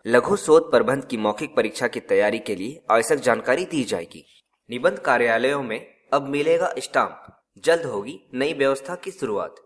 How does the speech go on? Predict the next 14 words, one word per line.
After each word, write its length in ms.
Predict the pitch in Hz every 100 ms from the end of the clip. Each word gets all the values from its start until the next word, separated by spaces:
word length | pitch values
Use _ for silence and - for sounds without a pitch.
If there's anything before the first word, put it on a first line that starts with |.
| _ _ _ _ -
झारखंड 380 | 117 117 190
सरकार 380 | - 170 165 160
ने 200 | 160 170 -
ई 120 | 147
स्टाम्प 360 | 143 135 131 -
को 80 | 123
बढ़ावा 380 | 113 110 123 135
देने 260 | 123 95
के 160 | 92 -
लिए 300 | 90 113 -
अवर 260 | 110 117 156
निबंधक 480 | 151 120 123 147 151
कार्यालयों 580 | 107 104 101 107 117 101
में 220 | 98